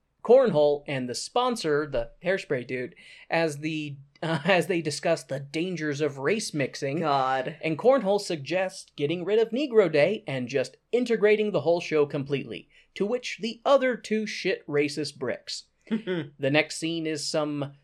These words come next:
Speaker 1: meek white girl dancing and then cutting to Negro Day and the ladies singing the way it should be, and Velma getting all pissy that the black singers did a better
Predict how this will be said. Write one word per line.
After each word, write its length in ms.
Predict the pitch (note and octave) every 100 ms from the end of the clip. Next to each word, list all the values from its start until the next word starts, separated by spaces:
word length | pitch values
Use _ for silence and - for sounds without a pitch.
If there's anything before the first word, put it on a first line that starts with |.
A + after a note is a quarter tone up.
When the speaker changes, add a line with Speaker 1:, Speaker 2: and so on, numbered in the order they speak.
| _ -
Speaker 1:
meek 300 | F3 B3+ -
white 340 | D#3 G3 A3
girl 200 | E3 E3+
dancing 600 | C#3 C3 C#3 C#3 E3 G3
and 120 | C#3+ C3+
then 200 | C3 A#2+
cutting 340 | - F3+ D#3+
to 140 | D3 D3+
Negro 420 | G#3 A3 E3+ D3+
Day 280 | C#3 C3+ D#3
and 180 | D#3
the 60 | C3
ladies 440 | B2 C3+ C3+ B2+ -
singing 320 | D#3 D3 C#3
the 80 | C3
way 200 | C3 C3
it 140 | A#2 -
should 420 | - E4+ D#4+ E3
be, 320 | B2+ C3 G#3+ _ - _ -
and 160 | C#3+
Velma 300 | C#3+ F#3 G#3
getting 320 | D#3 E3+ F#3+
all 220 | F#3 G3 -
pissy 480 | G#3+ G#3+ C3 C3+ F3
that 120 | C#3
the 80 | B2
black 320 | C#3 F3+ A#3+
singers 400 | - C#3 B2+ C#3
did 160 | C#3 C3+
a 40 |
better 440 | B2 C#3+ C#3+ C3